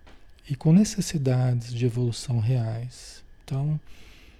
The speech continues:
que o André Luiz nos trouxe para aprendizado, mas que são seres que estão ou na vida espiritual ou na vida material, reencarnados,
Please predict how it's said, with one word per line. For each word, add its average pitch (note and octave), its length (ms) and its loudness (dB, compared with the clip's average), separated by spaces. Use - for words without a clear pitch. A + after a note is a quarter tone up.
que D#3 100 0
o C#3 40 4
André C3+ 200 6
Luiz C#3 200 4
nos C#3 200 0
trouxe D3+ 680 2
para C3 260 -2
aprendizado, C3+ 880 0
mas C3 180 -4
que - 120 -14
são F3+ 200 4
seres E3+ 400 0
que - 120 -4
estão G#3+ 480 0
ou F3+ 160 6
na E3 120 8
vida C#3 220 2
espiritual C#3 800 0
ou F#3 240 4
na D#3+ 100 6
vida C3+ 240 2
material, B2 560 0
reencarnados, C3 1080 -2